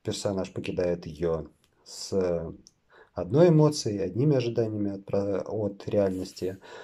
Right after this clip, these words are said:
А, первая картинка следующей ставит его лицом к лицу с результатами, с тем, что его ожидания не оправдываются. Таким образом, э, ребёнок учится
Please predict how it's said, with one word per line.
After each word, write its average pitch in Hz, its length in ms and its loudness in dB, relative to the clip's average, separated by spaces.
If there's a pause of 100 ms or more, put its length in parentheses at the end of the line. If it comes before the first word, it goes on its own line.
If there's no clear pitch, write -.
(340)
А, 90 240 2
первая 92 580 0 (120)
картинка 98 460 0
следующей 135 760 2 (140)
ставит 147 420 4
его 101 220 2
лицом 110 340 -2
к - 80 -10
лицу 104 540 -4
с - 180 -6 (240)
результатами, 92 800 -4 (240)
с - 80 -20
тем, 110 140 -2
что 104 160 -6
его 92 120 0
ожидания 104 640 2 (100)
не 98 180 -2
оправдываются. 82 920 -4 (1600)
Таким 143 260 -18
образом, 135 640 -6
э, 107 200 -6
ребёнок 151 500 0
учится 107 800 -2